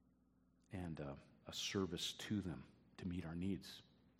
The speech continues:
And I think we can all resonate with this, can't we? We're tempted to live our lives this way, to pursue our desires, and to not remember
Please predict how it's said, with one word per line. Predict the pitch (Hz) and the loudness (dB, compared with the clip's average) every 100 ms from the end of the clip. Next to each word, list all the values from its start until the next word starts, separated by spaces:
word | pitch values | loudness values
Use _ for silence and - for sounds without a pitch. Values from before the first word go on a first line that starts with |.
| - - - - _ _ _ - - - _ - - _ | -20 -20 -20 -20 _ _ _ -20 -20 -20 _ -20 -20 _
And | - | 2
I | 104 | 6
think | 151 - | 8 8
we | 131 | 8
can | 127 127 | 8 6
all | 120 120 123 123 - - - - - - - - - - 95 | 10 10 10 8 -6 -14 -18 -20 -20 -20 -20 -20 -20 -2 6
resonate | 113 190 165 76 - - | 6 8 6 4 -2 -6
with | 80 | -4
this, | - - - | -4 -6 -2
can't | 113 110 | -2 0
we? | 85 - - - - - - - - - - - - | -4 -8 -20 -20 -20 -20 -20 -20 -20 -20 -20 -20 -6
We're | 95 | -4
tempted | - - 156 156 139 | -2 2 4 2 -2
to | - | -2
live | 120 143 127 | 4 4 6
our | 131 | 4
lives | 98 120 139 131 - - 107 | 4 4 4 2 0 -8 -2
this | 92 - - | -2 -2 -2
way, | 90 85 80 | 0 0 0
to | |
pursue | - 107 - - 151 147 135 131 - - - - | -2 -2 -2 0 6 6 6 4 -6 -16 -14 4
our | 117 131 | 6 6
desires, | 113 - 69 131 - - - - - - - - - - - - - - - - - - - - - - - - - - 117 | 4 0 -6 -8 -8 -10 -12 -18 -20 -20 -20 -20 -20 -20 -20 -20 -20 -20 -20 -20 -20 -20 -20 -20 -20 -18 -16 -16 -16 -8 -4
and | 98 | 0
to | 104 | 6
not | 107 113 107 | 8 8 6
remember | 95 82 76 | 2 2 0